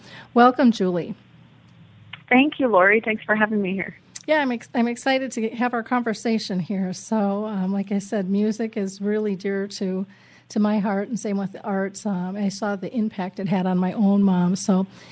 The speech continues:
Speaker 1: it'll be really interesting to hear, hear what you have, uh, to share with others here today.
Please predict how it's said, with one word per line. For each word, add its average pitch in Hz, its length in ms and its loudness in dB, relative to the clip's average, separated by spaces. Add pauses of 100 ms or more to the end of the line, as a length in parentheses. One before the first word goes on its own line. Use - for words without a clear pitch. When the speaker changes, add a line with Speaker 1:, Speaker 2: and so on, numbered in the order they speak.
(160)
Speaker 1:
it'll 208 140 6
be 202 100 8
really 202 240 6
interesting 196 640 4
to 208 140 4
hear, 190 400 2 (120)
hear 202 160 6
what 202 160 4
you 185 100 6
have, 202 360 4 (100)
uh, 185 240 4
to 208 200 2
share 196 300 4
with 196 200 0
others 208 320 2
here 196 200 2
today. 202 520 -2